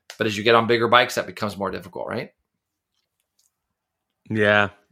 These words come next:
Speaker 2: it definitely
Speaker 1: So,
Speaker 2: does.
Speaker 1: yeah.
Speaker 2: Well,
Speaker 1: Anyways,
Speaker 2: looking
Speaker 1: but,
Speaker 2: ahead to
Speaker 1: uh,
Speaker 2: Japan, Jay, w-, you know,
Speaker 1: Yeah.
Speaker 2: I mean,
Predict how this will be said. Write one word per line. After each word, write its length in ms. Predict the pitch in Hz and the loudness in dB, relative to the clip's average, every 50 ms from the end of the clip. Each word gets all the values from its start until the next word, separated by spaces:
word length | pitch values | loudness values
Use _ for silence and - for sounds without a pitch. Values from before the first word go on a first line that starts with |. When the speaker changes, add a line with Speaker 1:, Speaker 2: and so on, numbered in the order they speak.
| _ | _
Speaker 2:
it 120 | - 98 - | -14 -6 0
definitely 340 | - 101 95 - 101 95 | 0 0 0 0 -4 -4
Speaker 1:
So, 60 | 90 92 | -2 0
Speaker 2:
does. 360 | 92 92 92 87 - - - _ _ _ _ _ - - - - | 0 0 0 0 -4 -10 -16 _ _ _ _ _ -20 -20 -16 -10
Speaker 1:
yeah. 300 | 101 101 101 98 92 87 - - | -4 -2 -2 -2 -4 -6 -2 2
Speaker 2:
Well, 220 | 131 131 139 135 | 4 6 6 6
Speaker 1:
Anyways, 140 | 131 - - | 4 4 2
Speaker 2:
looking 200 | 143 160 175 175 | 2 2 4 4
Speaker 1:
but, 100 | 160 147 | 6 6
Speaker 2:
ahead 120 | 156 165 - | 6 6 4
to 80 | 147 | 2
Speaker 1:
uh, 20 | 127 | 0
Speaker 2:
Japan, 460 | 131 123 - 151 139 135 135 131 123 | -2 -2 2 2 4 4 4 2 2
Jay, 400 | 104 117 107 104 104 101 98 98 - _ _ _ _ _ - | 4 4 6 6 6 4 2 -2 -8 _ _ _ _ _ -10
w-, 180 | 117 113 113 | -8 -6 -4
you 60 | 123 | 0
know, 140 | 117 110 104 | 2 4 4
Speaker 1:
Yeah. 180 | 104 107 101 - - - _ _ _ _ _ - | 4 4 2 0 -2 -8 _ _ _ _ _ -2
Speaker 2:
I 100 | 113 117 | 0 2
mean, 400 | 120 117 113 110 107 101 98 | 4 2 2 2 0 -2 -4